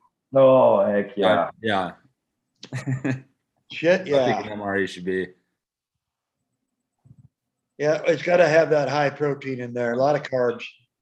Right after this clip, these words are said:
Speaker 3: a lot of carbs, so, and, and
Speaker 2: Yeah.
Speaker 3: it does. Yep, tons of carbs. What else, Josh?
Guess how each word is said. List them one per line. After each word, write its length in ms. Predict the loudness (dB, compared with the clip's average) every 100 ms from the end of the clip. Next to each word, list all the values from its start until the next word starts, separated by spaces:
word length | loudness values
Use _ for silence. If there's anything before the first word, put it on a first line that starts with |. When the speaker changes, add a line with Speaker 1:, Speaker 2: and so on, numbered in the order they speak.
| -6
Speaker 3:
a 40 |
lot 260 | 0 0 0
of 80 | -4
carbs, 300 | -10 -14 -18 -20 -18
so, 260 | -18 -18 _ _
and, 120 | -12
and 220 | -10 -8 -6
Speaker 2:
Yeah. 60 |
Speaker 3:
it 80 | -8 _
does. 260 | -14 -12 -16 _ _ _ _ _ _ _ _ _ -10
Yep, 200 | -10 -10 _ _ -4
tons 260 | -2 -4
of 60 | -8
carbs. 320 | -8 -8 -12 -16 _ _ _ _ _ _ _ _ _ _ _ _ _ _ _
What 160 | 2 6
else, 180 | 6 4
Josh? 400 | -2 -4 -4